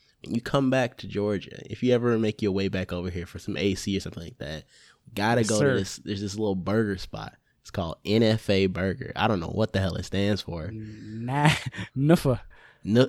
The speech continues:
Speaker 1: Nufa
Speaker 2: Let's go.
Speaker 1: Burger. Um, it's, you know, you gotta bear with me now, all right? So you strap in, okay? It's in
Speaker 2: All
Speaker 1: a
Speaker 2: right.
Speaker 1: sh-, it's in a Chevron gas station, bro.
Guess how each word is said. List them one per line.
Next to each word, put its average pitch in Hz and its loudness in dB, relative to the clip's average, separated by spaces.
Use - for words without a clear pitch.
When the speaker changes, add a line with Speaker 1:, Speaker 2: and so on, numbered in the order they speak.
Speaker 1:
Nufa 160 6
Speaker 2:
Let's 139 4
go. - 2
Speaker 1:
Burger. 95 4
Um, 95 -2
it's, - -6
you 107 -2
know, 104 2
you 104 0
gotta 120 4
bear 123 6
with 160 2
me 95 -2
now, 113 -10
all 110 -10
right? - -10
So 82 -8
you - -6
strap 117 4
in, 101 2
okay? 95 -6
It's 98 -4
in 127 6
Speaker 2:
All 127 8
Speaker 1:
a - 8
Speaker 2:
right. 165 4
Speaker 1:
sh-, - -4
it's 117 -2
in 135 2
a 131 2
Chevron 107 2
gas 95 -2
station, - -12
bro. - -16